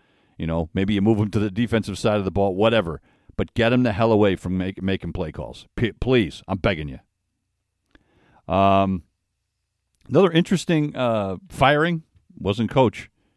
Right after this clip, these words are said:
but the Cleveland Browns, um, fired Bernie Kosar, their pregame radio broadcast ho-, host,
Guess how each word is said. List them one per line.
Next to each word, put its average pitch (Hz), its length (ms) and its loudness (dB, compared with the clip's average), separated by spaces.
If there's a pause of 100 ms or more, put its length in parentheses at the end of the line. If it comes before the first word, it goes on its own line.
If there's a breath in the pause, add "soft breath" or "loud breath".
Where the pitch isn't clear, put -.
(240)
but 101 160 -2 (180)
the 95 120 -6
Cleveland 135 400 0
Browns, 110 580 0 (1200)
um, 87 720 0 (440)
fired 131 600 0 (320)
Bernie 120 260 4
Kosar, 95 540 2 (300)
their 95 200 -2
pregame 110 560 -2
radio 104 380 2
broadcast 95 640 -4
ho-, 87 200 -6
host, - 500 -6